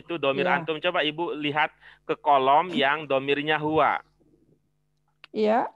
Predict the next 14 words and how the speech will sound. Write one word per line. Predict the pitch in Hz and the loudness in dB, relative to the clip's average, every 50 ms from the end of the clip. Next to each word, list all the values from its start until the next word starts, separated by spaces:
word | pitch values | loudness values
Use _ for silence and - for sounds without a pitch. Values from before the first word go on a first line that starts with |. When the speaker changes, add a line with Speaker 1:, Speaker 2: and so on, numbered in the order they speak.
| _ _ _ _ _ _ | _ _ _ _ _ _
Speaker 1:
Coba | - 240 - 127 | -8 -4 -2 0
Speaker 2:
Eh, | - | 2
Speaker 1:
dibaca. | 226 220 233 233 - - 107 - - | 2 2 2 0 0 0 -2 -2 0
Speaker 2:
koroa, | - 208 202 196 190 185 180 180 - - 220 240 262 285 285 - - _ _ _ | 0 0 0 0 0 0 -2 -2 0 2 2 2 2 0 -2 -4 -10 _ _ _
jalasa, | _ - 208 196 190 185 190 185 185 185 - - - 226 240 277 294 - | _ -4 -2 -2 0 0 -2 -2 -4 -6 -8 -6 -2 -2 0 0 0 0
Speaker 1:
Bukan | 196 180 214 208 | 0 0 0 0
untuk | 202 185 - - | -2 -2 0 0
kata | 156 170 196 | 0 2 2
Speaker 2:
alima, | 165 233 262 | 2 2 2
Speaker 1:
kultum, | 196 196 202 - - 170 | 2 0 0 0 0 0
Speaker 2:
kola. | 190 190 185 196 | 0 0 -2 -4
Speaker 1:
untuk | - 160 156 | -4 -4 -2
kata | 156 151 - 165 156 | -2 -2 0 -2 -4
kultum. | - 175 180 175 170 - 160 127 110 | -2 -2 -4 -4 -2 -4 -4 -4 -6